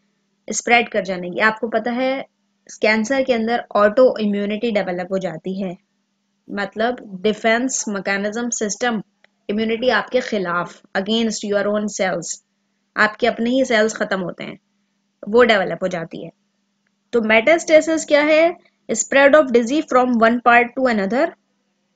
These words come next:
via lymphatic vessels। तो metastasis होता कैसे है, ये body में फैलता कैसे है cancer? ये lymphatic vessels से spread होता है। जितने भी malignant, malignant का जो loves है,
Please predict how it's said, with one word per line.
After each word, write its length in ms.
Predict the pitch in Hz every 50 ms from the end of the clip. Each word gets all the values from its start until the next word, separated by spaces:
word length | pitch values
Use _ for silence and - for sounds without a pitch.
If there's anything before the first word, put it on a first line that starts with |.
| _ _ _ _ _ _ _ _ _ _ 202
via 360 | 196 233 247 285 311 311 294
lymphatic 400 | 254 220 214 233 220 262 269 262
vessels। 600 | 254 226 202 208 - 196 185 175 170 - - - -
तो 80 | 277
metastasis 720 | 269 233 214 208 208 247 285 277 - 269 262 277 294 262 247
होता 280 | 220 208 - - 254
कैसे 360 | 254 240 185 - - - 180
है, 220 | - - - 208 208
ये 60 | 254
body 340 | 226 214 - 160 160 220 233
में 100 | 262 262
फैलता 360 | 254 240 202 202 196 196 233
कैसे 280 | 226 214 185 180 - 196
है 60 | 190
cancer? 380 | - 190 190 190 190 240 254
ये 220 | 269 254 240 208 196
lymphatic 520 | 196 190 - 190 196 - 240 233 - 196 196
vessels 400 | 202 190 190 - - 214 226 233
से 420 | 226 - - 220 220 240 311 370 - _ _ _ _ _
spread 460 | - - - - 220 247 240 240 196 185
होता 200 | 175 170 - 170
है। 140 | 170 170 - _ _ _ _ - - - - - - - _ -
जितने 340 | 202 208 269 277 285 302 349
भी 120 | 330 381 370
malignant, 720 | 311 254 233 220 214 220 208 226 254 302 302 240 202 190 - - - 214
malignant 720 | 208 202 208 214 214 214 202 226 269 311 339 339 339 -
का 80 | 330
जो 160 | 311 339 320
loves 480 | 262 220 208 180 180 190 226 226 214 208
है, 160 | 185 160 170